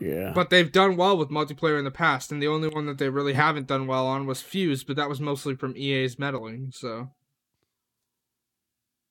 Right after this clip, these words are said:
Speaker 1: Yeah. Well,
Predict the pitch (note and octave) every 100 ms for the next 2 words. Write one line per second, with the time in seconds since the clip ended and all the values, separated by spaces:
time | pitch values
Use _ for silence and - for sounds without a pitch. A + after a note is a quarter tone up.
0 | _ _ _ _ _ - _ - C2+ A1
1 | - B2+ _ _ _ _ _ _ _ _
2 | _ _ _ _ A#2+ G#2+ G#2+ G#2 G#2 G2+